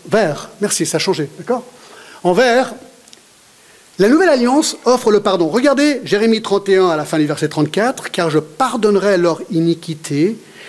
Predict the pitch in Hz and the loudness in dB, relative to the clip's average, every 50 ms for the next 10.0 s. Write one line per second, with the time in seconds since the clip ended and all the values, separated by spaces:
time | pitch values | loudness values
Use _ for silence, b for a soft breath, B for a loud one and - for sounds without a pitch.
0 | B B B B 165 156 147 160 160 156 156 147 - - - - 254 254 226 220 | B B B B 0 2 2 2 4 2 2 2 0 -2 -2 0 0 0 2 2
1 | 202 160 175 175 175 - - - 202 220 208 180 170 170 170 165 - - 151 127 | 0 0 0 -4 -4 -6 -10 -6 -4 -2 0 0 0 0 0 -2 -6 -10 -8 -6
2 | - - - - - - - - - _ _ _ _ _ _ _ _ _ - 202 | -6 -6 -8 -8 -12 -18 -20 -20 -20 _ _ _ _ _ _ _ _ _ -6 -4
3 | 208 196 175 - - 175 170 175 165 - 196 - - 165 143 - - 165 - - | -2 -2 -2 -2 0 0 0 0 0 -2 -4 -4 -4 -4 -4 -4 -4 -4 -4 -6
4 | 147 - - 143 147 170 180 175 - 151 - 143 135 139 123 - 156 151 151 151 | -6 -6 -4 -4 -2 -2 -2 -2 -4 -8 -6 -6 -4 -4 -2 -2 0 0 2 2
5 | 147 143 135 - - - B B B B B B B B B 147 151 147 - - | 2 0 0 -2 -6 -12 B B B B B B B B B 0 0 0 0 -2
6 | - 151 139 156 175 180 160 135 131 143 - - 147 151 156 151 123 - - - | -2 0 2 2 2 2 0 0 -4 -6 -4 -4 -2 0 0 -2 -2 -6 -8 -6
7 | - - - 160 156 170 175 160 135 127 - - 160 147 - - 240 240 - 156 | -4 -4 -2 -2 0 0 0 0 -2 -4 -4 -2 -2 -2 0 -2 -4 -2 -2 -4
8 | 147 135 175 170 - - 175 156 202 269 277 196 156 135 123 B B B B B | -2 -2 -2 -4 -2 0 0 2 4 4 2 2 -2 -6 -8 B B B B B
9 | - 170 156 175 196 202 208 214 - - - 185 143 143 127 131 147 233 262 226 | -2 0 2 2 2 2 2 0 0 2 0 0 -2 -4 -6 -6 -6 -6 -6 -6